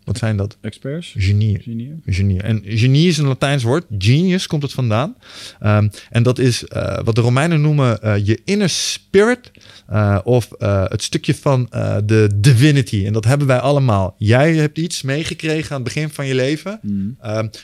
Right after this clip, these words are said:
Speaker 1: en dat is echt wat Wichert kan.
Speaker 2: Mhm.
Speaker 1: Ik heb ook iets soortgelijks meegekregen en dat is wat ik kan. En dat is mijn genius. Dat, dat is mijn talent. Ehm, en jouw genius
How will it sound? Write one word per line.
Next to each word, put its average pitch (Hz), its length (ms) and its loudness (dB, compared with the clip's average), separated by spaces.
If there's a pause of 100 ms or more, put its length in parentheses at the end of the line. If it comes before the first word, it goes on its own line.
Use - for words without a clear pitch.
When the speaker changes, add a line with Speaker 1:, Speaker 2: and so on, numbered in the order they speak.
Speaker 1:
en 117 120 -6
dat 123 140 -2
is 120 140 -4
echt 147 240 -6
wat 120 160 -2
Wichert 120 440 4
kan. 95 220 -10 (160)
Speaker 2:
Mhm. 95 280 -4 (360)
Speaker 1:
Ik 143 160 -6
heb - 120 -4
ook 160 220 -2
iets 165 120 -4
soortgelijks 147 520 -2
meegekregen 135 480 -8
en 117 120 -8
dat 113 140 -6
is 110 60 -10
wat 104 100 -10
ik 127 80 -8
kan. 98 140 -6
En 104 60 -2
dat 117 100 -4
is 110 60 -6
mijn 127 280 -2
genius. 113 680 -6
Dat, 98 160 -18
dat 113 80 -10
is - 60 -14
mijn 107 220 -8
talent. 101 400 -10 (600)
Ehm, 98 460 -4 (420)
en 117 340 -4 (640)
jouw 123 360 -2
genius 196 640 -2